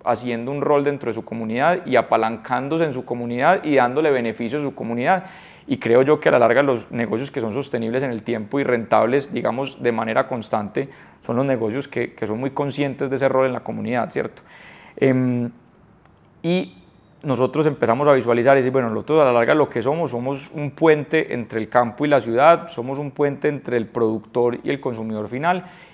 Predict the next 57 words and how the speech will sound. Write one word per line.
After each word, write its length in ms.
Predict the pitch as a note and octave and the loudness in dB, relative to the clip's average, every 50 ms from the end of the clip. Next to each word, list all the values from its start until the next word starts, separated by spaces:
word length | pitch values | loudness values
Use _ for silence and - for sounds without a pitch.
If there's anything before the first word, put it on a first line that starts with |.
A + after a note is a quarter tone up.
| _ - | _ -2
y 80 | D3+ | 4
lo 180 | C#3+ C#3 A#2+ - | 4 4 4 4
podemos 380 | - A#2+ A#2 A#2+ B2+ C#3+ D3+ | 2 2 2 4 2 0 2
ser 320 | C#3 D#3+ C#3 A#2+ A2+ G#2 - | 4 4 4 4 2 -2 -6
tanto 340 | - G#2 G2+ F#2 - A2 G#2+ | -6 -6 -6 -6 -8 -6 -2
para 180 | A2 A2 A2 | -2 -2 0
nuestros 320 | G#2+ A2 G2+ - - F#2+ - | -2 -4 -6 -8 -10 -12 -8
clientes 300 | - A2 A2 - C#3 D#3+ | -8 -8 -6 -2 -2 -2
en 80 | D#3 | 0
el 60 | C3+ | 0
exterior, 560 | A#2+ G#2+ - - - A2+ A2+ A2+ A#2 A#2+ A#2+ A#2+ | -2 -4 -4 -4 -4 -2 0 0 0 0 0 -2
que 100 | - D3 | -2 -2
les 100 | C#3+ C#3 | -2 -2
proveemos 720 | C#3+ - A2+ G#2 G#2 - A#2 A#2 A2+ A2 B2+ C#3+ D3 C#3 | -2 -4 -4 -4 -2 0 0 0 0 0 -4 -6 -8 -4
la 140 | C#3 C3 A#2 | -4 -4 -2
materia 400 | G#2+ A2 A2 - A2 A#2 B2 A#2+ | -2 -4 -6 -2 -2 -2 -2 -2
prima 220 | C#3 C#3+ D3 C#3 | -2 -4 -4 -2
para 180 | C#3 A#2+ A2+ A2 | -2 -2 -2 -2
que 80 | - | -4
ellos 100 | A2+ C3+ | -4 -2
lo 120 | C#3 B2+ - | -2 -4 -2
tuestan 320 | - A#2+ A2 - - D3 | -4 -6 -4 -4 -4 -2
y 20 | D#3 | -2
lo 100 | E3+ E3+ | -2 0
sirvan, 360 | E3+ F3 D3 D3+ C#3 C3+ - - - - - - - _ _ | 0 0 0 0 -2 -4 -4 -10 -20 -20 -20 -20 -20 _ _
pero 180 | - A#2+ B2 | 2 2 4
también 260 | B2+ A#2+ A2+ G#2 G#2 G#2+ | 4 2 2 2 0 0
acá 200 | A#2+ - - B2+ | 0 0 0 0
en 60 | B2+ | 0
el 80 | B2+ | -2
país 300 | - - A2 G2+ G#2 G2 | -2 0 0 0 -2 -4
podemos 360 | - - B2 A#2+ A#2+ B2 B2 A#2 | -4 0 0 0 0 0 -2 -4
hacer, 340 | A2 G#2+ A2 G#2+ A2 A2 - | -4 -2 -2 -2 -2 -4 -4
hacer 240 | - - G#2+ A2 A2+ | -6 -6 -2 -2 0
eso 220 | A#2+ A#2+ C3 B2+ | 0 -2 -2 -4
con 100 | - A2 | -6 -6
el 120 | G#2 G#2 | -8 -8
cliente 360 | G#2 - A2 A2 G2+ G2+ - A#2+ | -8 -8 -8 -8 -8 -8 -10 -10
y 40 | |
con 120 | - - A2+ | -8 -8 -8
el 80 | G#2+ | -8
consumidor 480 | - - G#2 G2+ G2+ G2 G2 F#2+ F#2+ F#2+ | -8 -10 -12 -10 -10 -10 -10 -10 -12 -10
final 360 | - - B2 B2 B2 A#2 A#2 A#2+ | -8 -8 -4 -2 0 0 0 -2
en 140 | - - | -4 -6
una, 300 | A#2+ A#2+ A#2+ A#2+ A#2 A#2+ - - | -6 -4 -4 -4 -4 -4 -8 -10
en 100 | - G#2+ | -10 -8
una 180 | G#2 G#2+ - | -8 -8 -6
tienda 200 | - A#2 A2+ A#2 | -6 -6 -4 -4
especializada. 640 | A#2 - - G#2 G#2 G2 G#2 G2 D3 C#3 A#2+ - - - - - - - - - - - _ _ _ _ | -6 -6 -6 -8 -8 -8 -2 2 2 2 2 2 -4 -12 -20 -20 -20 -20 -20 -20 -20 -20 _ _ _ _
Y 140 | - C3 C#3+ | 2 4 4
empezamos 540 | C3 A2 - C3+ A#2+ B2+ B2+ C3+ D3 - | 4 4 4 6 6 6 6 4 0 0
también 300 | - C3 B2 A#2+ A#2 A2+ | 0 0 0 0 0 0
hace 200 | B2 B2 A#2+ B2+ | 0 0 2 2
diez 240 | B2+ B2+ C3 C#3+ C#3 | 2 4 2 4 4
años 300 | D3 C3 B2 C3 C3 - | 4 4 4 0 -4 -8
con 180 | - - B2 A2 | -6 -6 -4 -4
nuestra, 240 | G#2+ G2+ - - | -4 -4 -6 -8